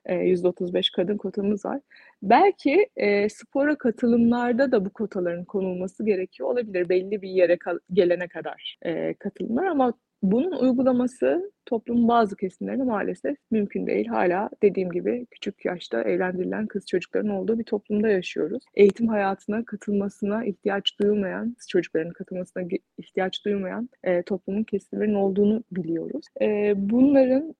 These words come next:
her geçen gün hukuksal olarak haklarının aranması gerektiğini, işte kanunların, yasaların tekrar gözden geçirmesi gerektiğini ben. Çünkü, e, söyleniyor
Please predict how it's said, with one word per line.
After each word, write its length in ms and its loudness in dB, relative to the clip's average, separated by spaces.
her 180 2
geçen 480 -2
gün 380 -4
hukuksal 520 0
olarak 320 -4
haklarının 360 -2
aranması 500 -10
gerektiğini, 680 -4
işte 480 0
kanunların, 580 4
yasaların 500 0
tekrar 380 -2
gözden 460 0
geçirmesi 460 -6
gerektiğini 560 -4
ben. 360 -6
Çünkü, 480 4
e, 260 0
söyleniyor 720 4